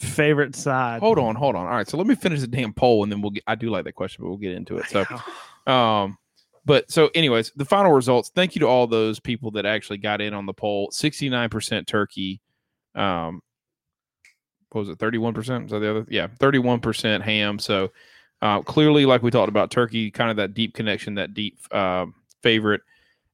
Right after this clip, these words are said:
Speaker 2: And, uh, and actually, someone wrote in and said the same thing that you just said, that ham is for Christmas and turkey is for Thanksgiving. So, uh, yes, Steve, Andrew is on the podcast with us tonight,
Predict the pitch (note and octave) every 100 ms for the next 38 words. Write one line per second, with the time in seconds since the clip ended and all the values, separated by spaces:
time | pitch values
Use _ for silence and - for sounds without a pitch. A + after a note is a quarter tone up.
0 | - A#2 G#2+ G#2 G#2+ G2+ G2+ - B2+ D#3
1 | - C3+ A#2 - - D#3+ F3+ B2+ A2 A2
2 | A2+ A2 A#2+ G2 F#2+ F#2 A2 A#2 G#2 -
3 | B2+ A#2+ A#2+ G#2+ G2 G#2+ G#2 - A2 F2+
4 | E2+ - F#2+ - - C3+ B2 A2 - G2+
5 | - F#3 - F#2 - - _ _ _ _
6 | _ - G#2 F#2 C3+ A2+ - G2+ F2+ E2+
7 | - F#2 C#2+ - E2+ D2+ F2+ A2 F#2+ -
8 | _ _ _ _ _ G#2+ G#2 F#2+ C#3+ C#3
9 | C3 - - - C3+ B2 A2 - C3+ B2+
10 | A#2+ A#2 A#2 A2+ G#2 A2+ G#2+ - G2+ A2+
11 | G#2 - G#2+ G2+ G2